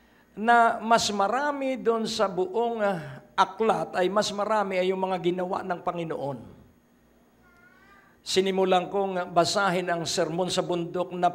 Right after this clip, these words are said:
muli kong binasa. At nakita ko ang ilang, ah, mahalagang katotohanan at nagsimula ito ay sa attitude. Kaya ta-, nakita ko ron that God has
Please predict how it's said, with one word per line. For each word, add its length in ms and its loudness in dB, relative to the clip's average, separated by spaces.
muli 480 -2
kong 160 -8
binasa. 640 -6
At 120 -2
nakita 400 0
ko 220 2
ang 60 -8
ilang, 560 -2
ah, 120 4
mahalagang 680 2
katotohanan 880 -2
at 80 0
nagsimula 640 -4
ito 240 -6
ay 160 -2
sa 320 -8
attitude. 880 -6
Kaya 240 6
ta-, 240 0
nakita 600 2
ko 200 0
ron 160 0
that 240 -2
God 320 0
has 160 -4